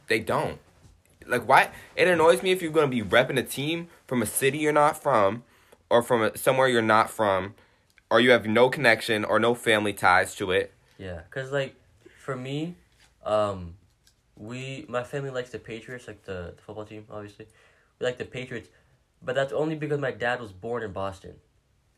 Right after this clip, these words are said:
Speaker 1: Yeah.
Speaker 2: So, like, if it wasn't for that, uh, we, I mean, we still rep the Buccaneers, 'cause, you know, it's Florida. But,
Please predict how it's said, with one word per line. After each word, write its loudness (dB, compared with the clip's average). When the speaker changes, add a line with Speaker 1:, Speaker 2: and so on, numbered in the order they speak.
Speaker 1:
Yeah. -12
Speaker 2:
So, -10
like, -4
if -8
it -2
wasn't 0
for -8
that, -2
uh, -2
we, -16
I -8
mean, -10
we -10
still -4
rep -4
the -18
Buccaneers, -8
'cause, -8
you -10
know, -8
it's -14
Florida. -6
But, 0